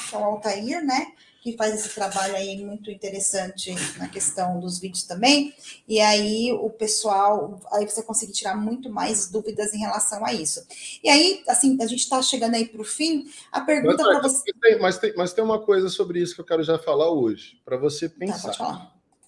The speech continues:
Speaker 1: Uhum.
Speaker 2: Quem fez a pergunta? Por exemplo, me, me cita um nome que fez a pergunta.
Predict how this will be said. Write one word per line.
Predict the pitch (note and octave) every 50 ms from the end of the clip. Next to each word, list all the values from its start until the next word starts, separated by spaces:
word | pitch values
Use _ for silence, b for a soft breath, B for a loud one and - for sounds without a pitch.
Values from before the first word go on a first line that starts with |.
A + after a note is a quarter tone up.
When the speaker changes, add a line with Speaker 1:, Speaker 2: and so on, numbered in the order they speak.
| _ -
Speaker 1:
Uhum. | B3+ C4 C4
Speaker 2:
Quem | C#4+ F#4+ A4 D4
fez | - - A#3 A3 G3 G3+
a | -
pergunta? | - G3 E3 D#3 C#3+ C3 B2 G#2 - - - _ _ _ _ _ _ _ _ _ _ _ _ _ _ _ _ -
Por | - D3+ D#3
exemplo, | C#3 B2 A2+ - A2+
me, | B2+ D#3 D#3 D3 - -
me | F3+ E3 C#3+
cita | - - A3 A3 -
um | C#4 C4 A#3+
nome | G#3+ G3 F#3+ F3+ D#3+
que | E3 -
fez | - D#3+ D3 C#3
a | D3
pergunta. | C#3 C#3+ C#3 B2+ A#2+ A2+ G2+ G2